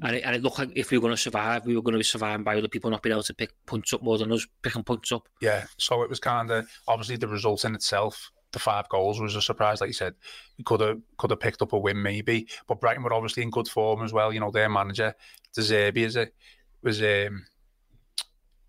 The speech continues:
Speaker 2: obviously being lauded as this fantastic coach 'cause he'd taken Brighton onto ki-,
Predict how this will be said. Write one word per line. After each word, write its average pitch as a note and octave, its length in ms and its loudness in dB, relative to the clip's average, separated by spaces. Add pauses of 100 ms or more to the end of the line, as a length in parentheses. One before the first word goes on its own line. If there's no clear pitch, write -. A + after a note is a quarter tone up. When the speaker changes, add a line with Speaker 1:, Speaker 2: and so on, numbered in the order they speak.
Speaker 2:
obviously A2 260 -2
being G#2 200 0
lauded G2 380 2
as G#2 160 -4
this G#2 100 0
fantastic G#2 560 -2
coach G#2 280 -2
'cause G#2+ 140 -2
he'd G#2+ 140 0
taken G#2 340 -2
Brighton G2+ 300 -2
onto G#2 220 0
ki-, A2 260 -2